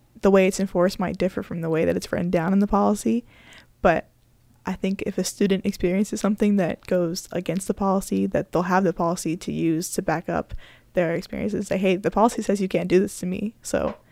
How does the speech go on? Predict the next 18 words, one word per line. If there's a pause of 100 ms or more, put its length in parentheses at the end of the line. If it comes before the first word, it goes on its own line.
(500)
ne-,
and
they'll
get,
the
teachers
or
staff,
whoever
does
it,
will
get
called
out
for, (240)
um, (680)
uh,